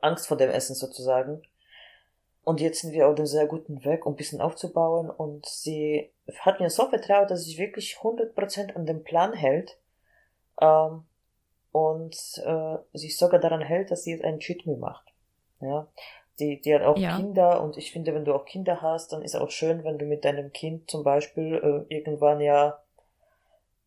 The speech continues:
Speaker 1: sogar wenn das Kind, ja, sag ich mal, Geburtstag hat, dass du mit ihm ein Stück von der Geburtstagstorte mit isst.
Speaker 2: Mhm.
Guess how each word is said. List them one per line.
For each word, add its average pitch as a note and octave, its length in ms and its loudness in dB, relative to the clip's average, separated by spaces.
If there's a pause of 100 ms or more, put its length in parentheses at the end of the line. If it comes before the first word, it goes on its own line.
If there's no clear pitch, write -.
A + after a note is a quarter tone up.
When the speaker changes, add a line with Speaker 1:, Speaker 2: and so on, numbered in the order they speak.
(500)
Speaker 1:
sogar E3+ 280 6
wenn D#3+ 80 4
das D3+ 140 8
Kind, E3+ 260 -2
ja, C#3+ 200 10
sag D3 120 0
ich - 60 -6
mal, D3 100 2
Geburtstag C#3+ 540 2
hat, C3+ 200 -2
dass C3+ 100 -4
du - 100 -8
mit C3+ 160 -12
ihm C#3 200 -4
ein C3+ 100 0
Stück - 240 -10
von D3 100 -8
der C3 80 -2
Geburtstagstorte C3+ 760 -2
mit C3 200 -10
isst. - 320 -10 (1040)
Speaker 2:
Mhm. F#3 340 2